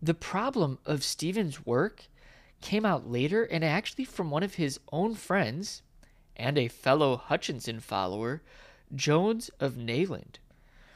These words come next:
Jones admitted years later, after Stevens' translation,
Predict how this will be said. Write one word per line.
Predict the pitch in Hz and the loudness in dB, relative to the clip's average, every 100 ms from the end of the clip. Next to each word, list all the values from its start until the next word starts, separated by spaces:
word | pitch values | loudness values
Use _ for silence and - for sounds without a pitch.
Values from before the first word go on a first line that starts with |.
| - _ - | -20 _ -12
Jones | 160 185 240 262 | 2 4 4 2
admitted | 196 147 165 202 113 - - _ - - _ | -2 2 4 4 2 -4 -12 _ -20 -20 _
years | 143 147 220 233 - | -6 0 0 0 0
later, | 143 165 95 82 - _ | 2 2 2 -6 -14 _
after | 120 131 - 143 131 | 0 0 2 0 0
Stevens' | - 151 151 143 127 123 - - - _ _ _ _ - | -2 0 2 2 -4 -8 -14 -20 -20 _ _ _ _ -14
translation, | - 123 117 123 156 160 87 | -4 -2 0 0 0 0 -6